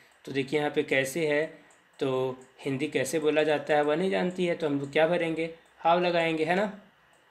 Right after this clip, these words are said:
सिंपल था। क्वेश्चन नंबर फ़ोर देखते हैं, देखिए क्या कहता है, "The teacher told me", टीचर ने मुझे बताया, ठीक है,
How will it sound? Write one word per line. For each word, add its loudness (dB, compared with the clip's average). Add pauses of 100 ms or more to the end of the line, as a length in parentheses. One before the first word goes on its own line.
(440)
सिंपल -2
था। -10 (220)
क्वेश्चन 0
नंबर -2
फ़ोर -6
देखते 0
हैं, -6 (180)
देखिए -4
क्या 0
कहता 0
है, 2
"The 0
teacher -2
told 4
me", -2 (1200)
टीचर 0
ने 0
मुझे 0
बताया, 0
ठीक -8
है, -6